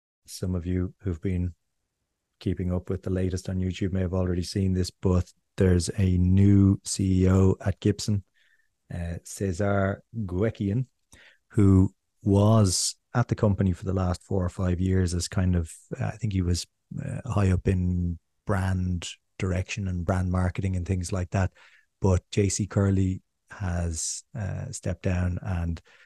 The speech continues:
Cesar has taken his place. So,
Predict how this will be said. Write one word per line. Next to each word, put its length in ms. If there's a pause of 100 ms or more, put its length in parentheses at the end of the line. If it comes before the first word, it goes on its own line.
(120)
Cesar 540 (380)
has 420 (180)
taken 300
his 160
place. 400 (160)
So, 440